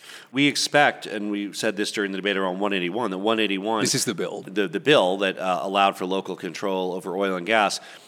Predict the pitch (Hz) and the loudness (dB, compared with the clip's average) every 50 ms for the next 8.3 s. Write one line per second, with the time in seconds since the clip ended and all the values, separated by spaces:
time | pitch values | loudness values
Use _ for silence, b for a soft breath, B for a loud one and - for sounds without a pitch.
0 | B B B - 120 110 123 123 117 139 143 143 117 104 - - 170 156 117 101 | B B B -10 -2 2 4 4 6 6 6 6 4 2 2 4 4 4 4 4
1 | - - - - 117 117 117 113 110 104 110 107 - - 95 - - 120 107 104 | 2 -2 -8 -4 0 2 2 2 2 2 2 0 0 -2 -8 -6 -6 -4 -2 -2
2 | 101 95 104 95 90 101 101 101 95 - 113 104 98 98 101 101 98 90 80 107 | -2 -2 -4 -2 0 0 0 0 -2 0 0 2 2 2 0 -2 -2 -2 0 2
3 | 104 107 104 98 95 95 95 92 - 98 87 95 87 95 131 143 98 78 80 80 | 4 4 4 2 0 -2 -4 -4 -4 -6 -4 -2 0 2 4 4 4 2 -2 -4
4 | 104 95 - 104 98 82 98 92 98 101 98 95 - - 104 92 90 90 87 - | -6 -4 -4 -4 -4 -4 -4 -2 0 0 0 0 -2 -4 -2 -2 -2 -4 -6 -6
5 | 101 104 120 123 - 107 95 92 98 92 - - 101 98 95 90 87 90 87 90 | -4 -4 -2 -4 -2 -4 -4 -4 -4 -6 -6 -6 -4 -2 -2 -2 -2 -2 -2 -2
6 | 87 82 - - - - 143 135 123 98 85 90 87 85 82 82 80 82 78 73 | -2 -4 -8 -8 -2 2 4 4 4 2 2 -2 -4 -4 -6 -8 -8 -8 -8 -8
7 | - - - 92 87 85 101 107 107 101 62 90 87 82 80 80 80 78 82 82 | -8 -8 -8 -6 -4 -2 0 0 0 -2 -4 -8 -8 -8 -8 -8 -10 -8 -8 -8
8 | 80 - - 87 76 71 | -6 -8 -8 -10 -10 -12